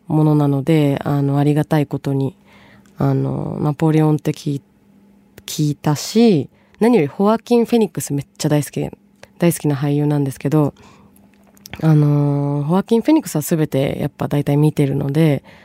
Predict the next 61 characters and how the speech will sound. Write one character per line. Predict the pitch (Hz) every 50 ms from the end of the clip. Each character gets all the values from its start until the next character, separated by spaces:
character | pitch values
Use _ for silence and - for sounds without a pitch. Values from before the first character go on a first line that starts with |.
| _ _ -
ど | - 160
う | 151
し | -
て | -
も | 156
行 | 147 139
か | - 151
ね | 156 147
ば | 143 143
な | 143 143
ら | 143 143
ん | 139
と | 135 143
い | 139
う |
こ | - 143
と | - 147
で | 139 139 135
見 | 143 147 151
に | 147 139
行 | 135
っ | -
た | - 139
ん | 139
で | 135
す | - -
け | - -
ど、 | 143 143 139 139 - - - - - - - - - _ - - _ _ _ -
す | - - - 160
ご | - - 139
い | 123
良 | - 131
か | - -
っ | - - _
た | - -
で | - -
す。 | - - - - - - - - - - - - - - - - - - - - - - - - _ _ _ -
あ | 151 143 143
の、 | 139 139 139 139 139 135
さ | - - 151
す | - - 143
が | - 143
の | 143 147 147
ね、 | 170 190 180 - -
も | - 151 143 139
う | 123 - _ _ -
安 | 151 151 143
定 | - 151 143 143
の | 143
演 | 143 143 143
技、 | 143 143 143 - _
演 | - 156 151 185 214
技 | 214 311 339
力 | 330 - - 151 -
と | 143
い | -
う |
か | 127
な | 135 143
ん | 131
か、 | - -